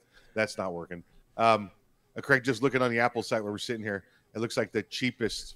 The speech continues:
phone is, is still six or seven hundred dollars for one of the, those weird S E models, the older refurbs.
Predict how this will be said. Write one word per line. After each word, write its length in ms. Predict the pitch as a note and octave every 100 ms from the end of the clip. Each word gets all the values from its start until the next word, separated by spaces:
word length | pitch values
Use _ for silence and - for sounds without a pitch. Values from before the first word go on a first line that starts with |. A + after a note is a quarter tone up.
| -
phone 260 | A2+ A2
is, 160 | G2 F#2
is 140 | G2+
still 260 | - B2 G#2+
six 300 | - G#2+ -
or 40 |
seven 280 | F#2+ G#2 F#2
hundred 180 | F#2+ F2+
dollars 320 | F#2 F2+ E2
for 140 | - F2+
one 100 | F#2
of 80 |
the, 140 | F#2 E2+ _ _ _
those 180 | A2 F#2
weird 360 | F#2 G2+ F#2 F#2+
S 220 | F#2+ -
E 80 | G2
models, 420 | F2 E2+ E2 D#2+
the 80 | F#2
older 300 | F#2 F2 E2+
refurbs. 600 | F#2+ - F2 E2+ D2+